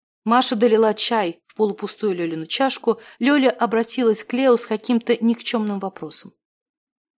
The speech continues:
Наконец Марина проговорила спокойно и грустно. "Да, Машенька, вы правы.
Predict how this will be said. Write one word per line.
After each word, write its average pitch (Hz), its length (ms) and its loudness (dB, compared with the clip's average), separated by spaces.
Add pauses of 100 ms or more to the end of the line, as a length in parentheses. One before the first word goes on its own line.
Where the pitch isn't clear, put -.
(120)
Наконец 269 400 0
Марина 247 360 2
проговорила 214 540 -2
спокойно 196 580 -6
и - 180 -16
грустно. - 500 -16 (1300)
"Да, 208 220 -6
Машенька, 160 540 -10 (600)
вы 208 140 -8
правы. 208 360 -6